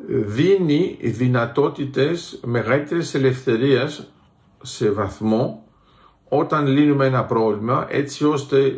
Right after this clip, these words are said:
να επιτρέψει να έχουμε περισσότερες ερμηνείες και περισσότερες δυνατότητες. Δηλαδή, προσπαθεί να μην μας βάλει σε μία αδιέξοδο.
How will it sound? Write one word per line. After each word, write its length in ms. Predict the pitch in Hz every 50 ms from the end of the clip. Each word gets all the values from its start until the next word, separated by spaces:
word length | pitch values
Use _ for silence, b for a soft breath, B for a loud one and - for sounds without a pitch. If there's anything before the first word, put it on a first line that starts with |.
| - 120
να 440 | 123 123 131 131 131 131 131 131 -
επιτρέψει 1120 | - 120 127 - - 127 113 - - 143 170 180 175 - - - - 139 139 156 - - - -
να 120 | 123 123
έχουμε 640 | 131 143 131 - - 151 151 156 165 170 170 170 - - - _ _ _ _
περισσότερες 760 | - 135 127 123 123 - 170 175 - - 151 147 139 131 -
ερμηνείες 960 | 139 120 110 107 113 110 110 110 117 120 127 143 170 185 202 196 - - b b b b b b b b
και 140 | - - 131
περισσότερες 640 | 127 131 131 127 131 127 127 190 185 170 170 160 143
δυνατότητες. 1000 | 131 135 131 127 127 127 - 120 113 - - 92 - - - 101 101 - - - 131
Δηλαδή, 560 | - 113 117 123 120 113 127 135 139 135 131
προσπαθεί 920 | - - - 135 - - - - 120 110 - - 143 143 143 143 139 - -
να 120 | 117 113
μην 160 | 117 131 135
μας 240 | 135 127 123 123 113
βάλει 220 | 117 131 127 127
σε 200 | 120 - - 113
μία 200 | 110 120 120 120
αδιέξοδο. 760 | 110 104 101 107 104 101 98 - - 107 98 - 151 180 - B